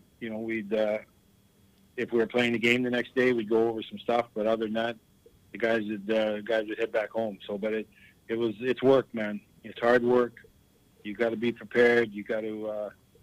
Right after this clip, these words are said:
you gotta, uh, make sure they're ready to play. Uh, you gotta be disciplined. They're young guys. Uh, they're,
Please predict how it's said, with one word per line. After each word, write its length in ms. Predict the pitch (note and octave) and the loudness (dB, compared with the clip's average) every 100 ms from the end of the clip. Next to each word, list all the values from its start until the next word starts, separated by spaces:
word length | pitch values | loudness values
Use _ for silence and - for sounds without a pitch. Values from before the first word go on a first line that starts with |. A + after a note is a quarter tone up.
| - _ _ _ | -20 _ _ _
you 100 | A2 | -8
gotta, 400 | A2+ A2+ A2+ A2 | -4 -2 -2 -2
uh, 200 | A2 G#2+ G#2 - _ _ | -4 -4 -10 -20 _ _
make 200 | A#2 A2+ | -10 -10
sure 200 | - B2+ | -2 -2
they're 160 | A#2 A2+ | 0 0
ready 260 | A2+ A2+ A2 | 0 -2 -6
to 80 | |
play. 460 | - A#2 A#2 A#2 A2+ _ _ - - _ - | -6 0 0 0 -4 _ _ -20 -20 _ -16
Uh, 100 | G#2 | -10
you 180 | G#2 G#2 | -6 -2
gotta 160 | A#2 | 0
be 100 | A2 | 0
disciplined. 720 | G#2+ B2 - - C3 B2 A2+ - | 0 0 0 -4 -2 -2 -4 -6
They're 140 | G#2+ | -6
young 300 | G#2+ A#2 A#2+ | -2 -2 0
guys. 400 | A#2 A#2 A#2+ A#2+ - _ _ _ _ _ _ G#2 | 2 2 0 -4 -12 _ _ _ _ _ _ -14
Uh, 540 | G#2 G#2 G#2 G#2 G#2 G#2 G2 | -10 -8 -8 -8 -10 -10 -8
they're, 220 | G#2+ | -8